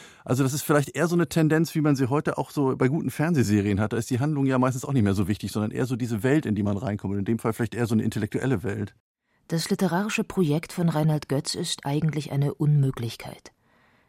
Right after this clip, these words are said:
Speaker 2: Er will die Gegenwart schreiben. Sozusagen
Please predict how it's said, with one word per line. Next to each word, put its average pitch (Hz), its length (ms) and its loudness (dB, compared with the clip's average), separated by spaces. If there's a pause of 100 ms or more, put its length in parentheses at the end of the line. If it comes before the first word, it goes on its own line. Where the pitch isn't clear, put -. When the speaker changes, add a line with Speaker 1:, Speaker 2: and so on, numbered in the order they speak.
(120)
Speaker 2:
Er 151 100 0
will 185 140 4
die 196 160 -2
Gegenwart 135 600 0
schreiben. - 480 -6 (760)
Sozusagen 143 640 0